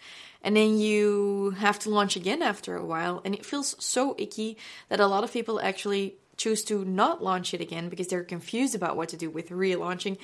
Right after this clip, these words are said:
and they just start focusing on a different product or program. Now, the trick in, in my opinion,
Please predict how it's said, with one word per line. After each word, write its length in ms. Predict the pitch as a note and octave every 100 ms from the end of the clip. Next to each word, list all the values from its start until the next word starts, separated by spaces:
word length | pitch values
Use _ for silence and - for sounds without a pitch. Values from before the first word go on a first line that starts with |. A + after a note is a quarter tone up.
| - - -
and 140 | G#3
they 80 | G#3
just 220 | G#3+ A#3
start 200 | A#3 G#3
focusing 460 | - G3 G3 G3+ F#3
on 240 | F3+ F3+ E3
a 80 |
different 420 | E3+ F3+ F3+ F3 -
product 360 | - F3 F3 -
or 120 | D#3+
program. 480 | D#3+ D3+ - - - - - - - -
Now, 160 | A3
the 160 | A3+ A3
trick 360 | - - F4 E4+ -
in, 460 | A3 G#3 G3 F#3+ F#3+ _ - -
in 120 | F#3+
my 180 | F#3 B3
opinion, 600 | B3 G3 E3+ E3 E3